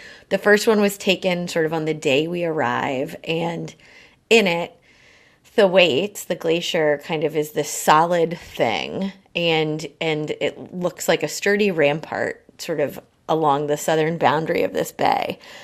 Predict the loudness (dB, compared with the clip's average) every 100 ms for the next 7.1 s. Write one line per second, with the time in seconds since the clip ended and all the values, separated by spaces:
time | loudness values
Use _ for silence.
0 | -14 -4 0 2 2 -2 0 0 2 -2
1 | -4 -6 -8 -6 -6 -6 -8 -10 -12 -14
2 | -20 -20 _ 2 4 2 2 2 0 -2
3 | -2 0 -2 0 -2 -2 -4 -4 -2 -2
4 | -2 -4 -6 -2 -2 -2 -4 -8 -4 -4
5 | -6 -6 -6 -4 -6 -8 -6 -2 -2 0
6 | -2 -4 -2 -2 -2 -2 -2 -4 -10 -16